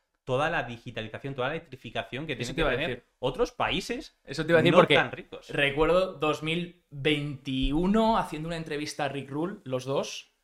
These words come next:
Speaker 2: Eh, Rick Rule, que de hecho fue una de las personas que, que antes ha hablado sobre, o, o por lo menos conocido y referente,
Speaker 1: Ujú.
Speaker 2: que hablase sobre el uranio de forma, de forma abierta y demás hacia inversores. Y recuerdo que nos dijo eso, ¿no? Nunca me olvidaré de ese argumento. Me dijo, "El argumento del uranio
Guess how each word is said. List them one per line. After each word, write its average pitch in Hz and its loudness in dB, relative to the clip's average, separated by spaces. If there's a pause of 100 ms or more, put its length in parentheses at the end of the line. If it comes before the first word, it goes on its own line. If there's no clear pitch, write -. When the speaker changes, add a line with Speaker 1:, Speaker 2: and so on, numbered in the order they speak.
(500)
Speaker 2:
Eh, 117 -6
Rick 127 -10
Rule, 139 -8
que 120 -8
de 120 -8
hecho 123 -10
fue 123 -8
una 123 -10
de 123 -6
las 120 -10
personas 127 -10
que, - -16
que 104 -14
antes 127 -6
ha 127 6
hablado 127 2
sobre, 120 -8
o, 117 -20
o 113 -20
por 117 -18
lo 113 -16
menos 127 -10
conocido 139 -8
y 147 -4
referente, 131 -4
Speaker 1:
Ujú. - -6
Speaker 2:
que - -6
hablase 113 -10
sobre 139 -8
el 117 -12
uranio 131 0
de 120 -12
forma, 135 -2 (220)
de 127 -8
forma 143 -2
abierta 143 -2
y 135 -4
demás - -4 (140)
hacia 127 -6
inversores. 120 -8 (240)
Y 143 -8
recuerdo 143 0
que 196 -2
nos 170 -2
dijo 156 2
eso, 147 0
¿no? 185 -2
Nunca 160 0
me 185 2
olvidaré 170 2
de 180 0
ese 175 -2
argumento. 143 -2
Me 123 -6
dijo, 123 -6
"El 123 -4
argumento 131 -6
del 185 0
uranio 190 0